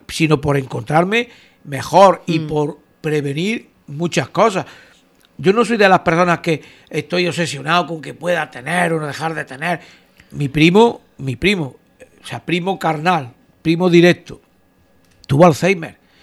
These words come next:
Speaker 1: Mi madre tuvo Alzheimer. A mí eso no me, no me quita el
Speaker 2: Pero,
Speaker 1: sueño
Speaker 2: pero
Speaker 1: todos
Speaker 2: sí
Speaker 1: los días.
Speaker 2: controla variables, ya no solo por, por, porque
Speaker 1: Pero,
Speaker 2: desarrolla Alzheimer, sino
Speaker 1: pero ¿qué es lo
Speaker 2: otras
Speaker 1: que ocurre?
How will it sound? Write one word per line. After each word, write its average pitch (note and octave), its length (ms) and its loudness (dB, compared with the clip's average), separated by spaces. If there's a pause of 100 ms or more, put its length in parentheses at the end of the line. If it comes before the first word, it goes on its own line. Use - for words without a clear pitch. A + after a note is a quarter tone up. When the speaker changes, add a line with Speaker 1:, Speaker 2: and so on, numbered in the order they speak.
(220)
Speaker 1:
Mi C3+ 180 -10
madre D#3 480 -2 (640)
tuvo E3 240 6
Alzheimer. E3 440 2 (760)
A - 120 -10
mí C3+ 160 -2
eso G3 220 4
no G3+ 100 2
me, F#3 320 2
no E3 200 0
me E3+ 100 -2
quita E3+ 240 0
el D3 60 2
Speaker 2:
Pero, A#2 40 -4 (140)
Speaker 1:
sueño E3 180 6
Speaker 2:
pero E3+ 140 6
Speaker 1:
todos D#3 80 6
Speaker 2:
sí D3+ 60 4 (100)
Speaker 1:
los - 40 -2
días. A#3 180 6
Speaker 2:
controla A3+ 280 6
variables, G#3 460 2
ya G#3+ 100 0
no A3 60 -2
solo A3+ 180 -4
por, G3 240 -4
por, F#3 280 -2
porque G3 180 -6
Speaker 1:
Pero, F3 200 6
Speaker 2:
desarrolla F#3 220 6
Alzheimer, G#3 360 0
sino F#3 120 0
Speaker 1:
pero E3 160 6
¿qué F#3 80 2
es G3 60 6
lo G#3+ 60 6
Speaker 2:
otras A3 100 8
Speaker 1:
que A#3 60 8
ocurre? G#3 100 4